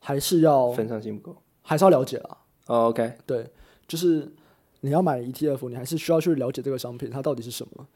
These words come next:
Speaker 2: 你可能只需要懂背后的逻辑就好了，那细节要懂到多少，我觉得其实就费用率顾好，其实其他东西我觉得都是很，太琐碎的事情。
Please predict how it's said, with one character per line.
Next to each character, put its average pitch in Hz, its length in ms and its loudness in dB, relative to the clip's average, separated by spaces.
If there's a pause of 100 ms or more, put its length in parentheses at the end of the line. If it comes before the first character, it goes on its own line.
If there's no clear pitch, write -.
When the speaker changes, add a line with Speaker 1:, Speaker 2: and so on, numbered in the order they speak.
Speaker 2:
你 151 120 -2
可 180 120 -2
能 113 120 0
只 110 180 -6
需 104 140 -6
要 127 180 8
懂 110 320 -2 (120)
背 120 160 6
后 127 120 4
的 107 80 4
逻 101 200 -4
辑 98 180 -12
就 104 140 -4
好 104 140 -10
了， 113 100 -12
那 120 160 -2
细 135 180 -2
节 110 140 -2
要 113 100 4
懂 104 180 -4
到 113 120 4
多 107 180 -2
少， 98 140 -4
我 98 160 -2
觉 117 100 -2
得 107 60 2
其 120 100 -2
实 113 40 0
就 117 60 2
费 120 200 4
用 113 180 4
率 110 240 2
顾 107 180 -2
好， - 300 -10
其 - 140 -12
实 107 40 -10
其 - 140 -6
他 110 80 0
东 110 160 -4
西 120 80 -6
我 107 100 -4
觉 104 100 -12
得 107 40 -10
都 107 100 -8
是 113 200 -4
很， 110 160 -6
太 131 120 2
琐 - 140 -2
碎 107 140 -4
的 107 40 -10
事 107 120 -12
情。 - 120 -18